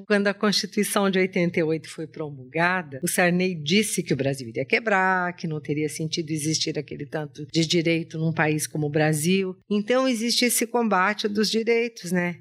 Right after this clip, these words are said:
entre a defesa do direito dos trabalhadores e a defesa do capital. Estamos permanentemente nessa disputa e, nesse momento, parece que a defesa do capital tem sido protagonista.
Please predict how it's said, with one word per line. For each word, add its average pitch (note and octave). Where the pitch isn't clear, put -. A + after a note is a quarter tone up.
entre F#3
a E3+
defesa D#3
do D3+
direito D3+
dos D3
trabalhadores D#3+
e G3+
a G#3
defesa G#3+
do G#3+
capital. G3
Estamos A#3
permanentemente G3+
nessa F#3
disputa G3+
e, D3+
nesse F#3+
momento, F3+
parece F#3+
que -
a F#3
defesa F3
do E3+
capital E3
tem F#3
sido -
protagonista. F#3